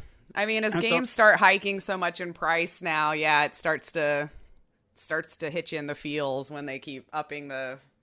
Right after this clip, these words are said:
Speaker 1: new release prices on it.
Speaker 2: Mm-hmm. Yeah, uh, that's gonna be a topic for our show, <laughs> our
Speaker 1: <laughs>
Speaker 2: live show, because we, I've got some stuff to say about that.
Speaker 1: Yeah.
Speaker 2: Um,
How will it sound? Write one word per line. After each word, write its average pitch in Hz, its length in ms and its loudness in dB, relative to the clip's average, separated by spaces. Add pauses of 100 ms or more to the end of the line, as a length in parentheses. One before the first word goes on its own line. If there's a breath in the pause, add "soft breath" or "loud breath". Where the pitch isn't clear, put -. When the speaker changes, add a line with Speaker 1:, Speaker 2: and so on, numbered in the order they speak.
(240)
Speaker 1:
new 151 220 -10
release 139 380 -6
prices 139 500 -6
on 131 200 -8
it. 135 220 -10 (180)
Speaker 2:
Mm-hmm. 120 400 -16 (680 soft breath)
Yeah, 147 480 0
uh, 156 120 -6
that's 165 300 -4
gonna 160 200 -4
be 143 140 -2
a 135 60 -4
topic 143 480 -6
for 139 200 -8
our 120 140 -4
show, 117 400 -12 (380)
<laughs> - 280 -12
our 165 280 2
Speaker 1:
<laughs> - 20 2
Speaker 2:
live 143 300 0
show, 127 380 -12
because 147 400 -12 (480)
we, 240 260 -12
I've 214 180 -8
got 214 180 0
some 160 160 -6
stuff 147 300 -10
to 151 80 -20
say 139 140 -6
about 127 200 -4
that. 123 180 -6 (180)
Speaker 1:
Yeah. 143 260 -4 (160)
Speaker 2:
Um, 151 460 0